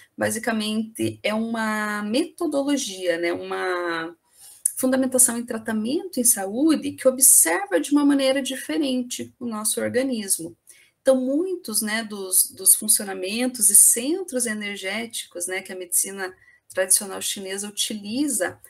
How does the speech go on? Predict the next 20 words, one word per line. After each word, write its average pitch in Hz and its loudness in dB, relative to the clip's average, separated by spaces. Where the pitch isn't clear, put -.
pra, - -6
por 196 -8
exemplo, 196 -6
fazer 202 -2
lá 214 -6
os 208 2
pontos 196 -6
de 202 -8
acupuntura, 202 -6
né, 185 -4
os 185 -2
pontos 190 -8
de 190 -4
auriculoterapia, 185 -2
são 214 0
baseados 233 0
em 254 2
meridianos 285 0
de 233 -2
energia. 214 0